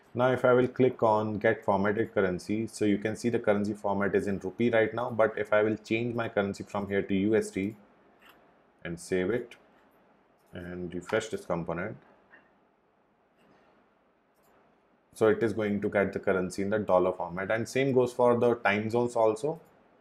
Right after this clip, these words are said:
So, like, right now it is getting the time zone from Asia, Kolkata,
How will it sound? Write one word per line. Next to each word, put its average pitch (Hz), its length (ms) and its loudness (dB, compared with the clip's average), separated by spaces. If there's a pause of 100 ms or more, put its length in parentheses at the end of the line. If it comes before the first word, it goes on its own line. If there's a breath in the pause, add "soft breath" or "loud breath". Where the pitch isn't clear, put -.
(360)
So, - 120 -4
like, 104 200 4
right 104 200 6
now 120 120 0
it 113 180 2
is 110 140 4
getting 110 380 4
the 117 260 4 (100)
time 104 240 -2
zone 113 320 -8 (100)
from 104 460 -2
Asia, 107 720 0
Kolkata, 101 580 2